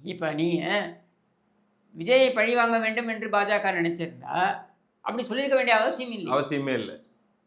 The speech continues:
Speaker 2: So, அங்கேயே இப்ப தி மு க ட்ரை பண்ற நரேட்டிவ் அங்கேயே அடிபட்டு போயிருது. விஜய் போய் சி பி ஐ
Speaker 1: ஆமா.
Speaker 2: கிட்ட மாட்டிக்கிட்டாரு அப்படிங்கிற நரேட்டிவ் அங்கேயே அடிபட்டு
Speaker 1: அங்கேயே
Speaker 2: போயிருது.
Speaker 1: அடிபட்டு போகுது. அப்ப
Speaker 2: ம்.
Speaker 1: அவர் வந்து கூப்பிட்டு அவருடைய தரப்பு வாதத்தை எடுத்துக்கிறாங்க, வாக்குமூலமா கூட இருக்கலாம் அது.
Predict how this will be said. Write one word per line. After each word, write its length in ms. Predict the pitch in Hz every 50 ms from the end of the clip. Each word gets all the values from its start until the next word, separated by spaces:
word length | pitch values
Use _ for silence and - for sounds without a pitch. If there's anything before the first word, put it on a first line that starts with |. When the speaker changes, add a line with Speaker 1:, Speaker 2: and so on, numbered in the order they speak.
| _ _ _ _
Speaker 2:
So, 160 | - 160 156
அங்கேயே 680 | 151 175 190 208 220 226 220 196 180 175 - - - - - _ _
இப்ப 260 | - 160 156 165 165
தி 180 | 165 170 185 202
மு 120 | 202 196
க 100 | 180 185
ட்ரை 420 | 175 139 - 143 160 175 202 196 156
பண்ற 220 | 180 170 160 160
நரேட்டிவ் 380 | 151 147 156 165 185 175 190 180
அங்கேயே 280 | 156 151 160 160 151
அடிபட்டு 300 | 147 156 151 160 151 139 127
போயிருது. 280 | 131 127 117 110 110 98 - - _ _ _ _ _ _ _ _
விஜய் 280 | - 123 131 151 160 147
போய் 200 | 147 147 143 147
சி 120 | 143 143
பி 40 | 190
ஐ 60 | 262
Speaker 1:
ஆமா. 100 | 135 135
Speaker 2:
கிட்ட 160 | 135 127 - 123
மாட்டிக்கிட்டாரு 680 | 123 127 135 143 139 127 120 117 117 113 110 113 117
அப்படிங்கிற 420 | 117 117 117 123 143 147 143 139 135
நரேட்டிவ் 300 | 139 147 165 165 175 170
அங்கேயே 320 | 147 156 180 180 185 156
அடிபட்டு 80 | 139 127
Speaker 1:
அங்கேயே 220 | 123 269 285 294
Speaker 2:
போயிருது. 60 | 262
Speaker 1:
அடிபட்டு 280 | 240 240 226 226 196 196
போகுது. 360 | 180 165 151 156 247 262 -
அப்ப 160 | - - 175
Speaker 2:
ம். 40 | 160
Speaker 1:
அவர் 260 | 151 160 175 247 262
வந்து 300 | 254 247 262 294 - -
கூப்பிட்டு 400 | 240 247 233 226 233 247 269 294
அவருடைய 400 | 254 233 254 262 262 262 254 247
தரப்பு 260 | 247 247 277 277 370
வாதத்தை 380 | 320 233 233 240 240 240 240 240 226
எடுத்துக்கிறாங்க, 400 | 220 208 220 220 208 208 240 240
வாக்குமூலமா 600 | 208 220 247 247 240 233 233 233 220 220 214 214
கூட 140 | 220 220 226
இருக்கலாம் 360 | 214 - 175 170 156 139 -
அது. 120 | - 143